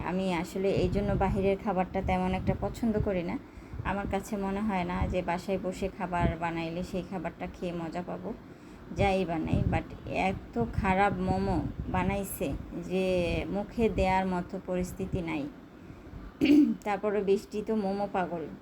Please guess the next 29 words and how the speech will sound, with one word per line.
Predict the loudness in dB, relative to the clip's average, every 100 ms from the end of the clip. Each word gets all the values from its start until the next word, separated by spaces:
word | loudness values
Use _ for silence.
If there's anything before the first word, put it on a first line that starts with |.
| -8
ও | -4
মোমো | -2 0 2
বলতে | 2 0 0 -2 -2
ভীষণ | -2 -2 0 0 0
পাগল, | 0 2 0 0
ও | -2 -4 -10 -4
তবুও | -2 2 2
চেষ্টা | 2 -2 -2 -4
করতেছে | -4 -6 -6 -6
একটু | -6 -8
একটু | -10 -10 -6
খাওয়ার | -6 -6 -2 0 0 0 -4 -4 -10 -12 -16 -18 -16 -6
আর | -6
কি, | -6 -8 -10 -10 -16 -18 -18 -20 -20 -18 -18 -18 -10 -4
দেখে | -2 -2 -4
যে | -2 -2
ভালো | 0 2 2
লাগে | 4 2 -2 -4
কি | -4
না। | -2 -4 -6 -6
কিন্তু | -6 -4 -6
খুবই | 0 4 8 6
বাজে, | 6 0 0 -2 -4 -6 -6
একদম | -6 -2 -2 -2 -4 -8 -12 -10 -6 -4
আটা | -2 -4 0 2 2 2 0 -4
ভিতরে | -4 -2 -2 -2 0
দিয়ে | 0 0
ভরে | 0 0
ফেলাইছে, | -2 -2 -2 -4